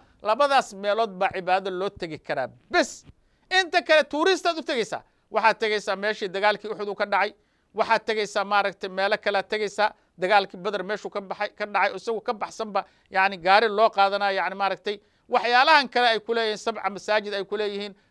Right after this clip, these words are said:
meelo kale ay ku leeyihiin, Masjidu Qiblatain ay ku leeyihiin.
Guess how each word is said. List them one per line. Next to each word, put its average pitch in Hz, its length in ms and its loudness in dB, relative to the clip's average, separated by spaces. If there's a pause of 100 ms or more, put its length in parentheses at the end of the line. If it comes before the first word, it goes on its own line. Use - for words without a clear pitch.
meelo 202 300 2
kale 220 220 -2
ay 190 140 -2
ku - 120 -6
leeyihiin, 208 420 -4 (200)
Masjidu 208 400 -6
Qiblatain 202 480 -4
ay 185 100 -4
ku 196 140 -10
leeyihiin. 208 340 -4